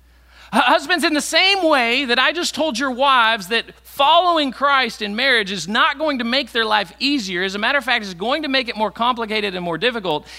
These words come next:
in the same way, husbands, the same thing's gonna be true for you. Your wife, husband, has given up a lot to deal with you.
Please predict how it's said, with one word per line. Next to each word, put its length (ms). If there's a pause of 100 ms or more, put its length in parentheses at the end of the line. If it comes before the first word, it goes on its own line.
(120)
in 180
the 80
same 320
way, 240
husbands, 600 (360)
the 140
same 240
thing's 220
gonna 140
be 100
true 180
for 140
you. 160 (1700)
Your 160
wife, 720 (640)
husband, 520 (1120)
has 220
given 260
up 100
a 40
lot 500
to 100
deal 240
with 240
you. 140